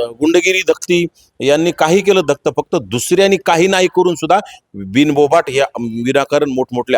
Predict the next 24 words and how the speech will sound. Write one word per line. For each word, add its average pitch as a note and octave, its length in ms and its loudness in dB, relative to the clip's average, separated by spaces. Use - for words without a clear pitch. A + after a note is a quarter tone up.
आरोप B2 320 2
लादून A#2+ 400 2
प्रसिद्धी C#3+ 500 0
यांना D3 260 4
मिळवण्यासाठी, C#3+ 640 -2
यांना C3+ 200 0
सहानुभूती C3 480 -2
मिळवण्यासाठी A#2+ 480 -2
हे A#2+ 60 0
प्रयत्न A#2+ 320 -2
करतात. A#2+ 280 0
आ, A2+ 60 -2
परंतु A#2+ 400 0
समाजाला A2 480 0
आता E3 140 0
सगळं C#3 320 2
कळालं A#2 200 0
आहे. A#2+ 220 4
मराठा A#2 300 -2
समाज B2 280 0
सुद्धा A2+ 220 -4
सुज्ञ, A2+ 300 -4
मराठा A#2 280 -2
समाजामध्ये A2 540 0